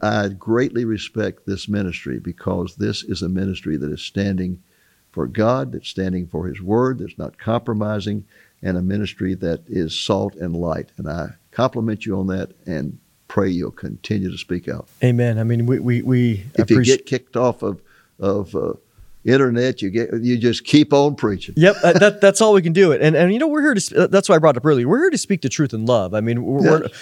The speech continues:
Speaker 2: we're not promoting violence as much as somebody might call us hate this or hate, we're hate speech. We're not. We're, we're promoting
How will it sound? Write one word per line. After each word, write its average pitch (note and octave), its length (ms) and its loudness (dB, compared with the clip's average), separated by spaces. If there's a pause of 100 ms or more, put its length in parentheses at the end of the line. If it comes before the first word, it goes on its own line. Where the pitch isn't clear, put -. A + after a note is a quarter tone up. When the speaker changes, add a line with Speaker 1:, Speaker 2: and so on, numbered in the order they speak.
(120)
Speaker 2:
we're C#3 100 4
not D#3+ 220 6
promoting D3 400 4
violence B2+ 400 2
as A2+ 100 -6
much B2+ 200 2
as A#2 80 -2
somebody B2+ 240 2
might A#2+ 160 4
call B2 200 4
us A#2 120 -2
hate B2 260 0
this B2 220 4
or A2+ 60 2
hate, A2+ 140 0
we're A#2 120 2
hate A#2 160 0
speech. - 260 -2
We're F3+ 120 4
not. C#4+ 260 0 (260)
We're, C#3 140 6
we're C3 200 2
promoting C#3 640 2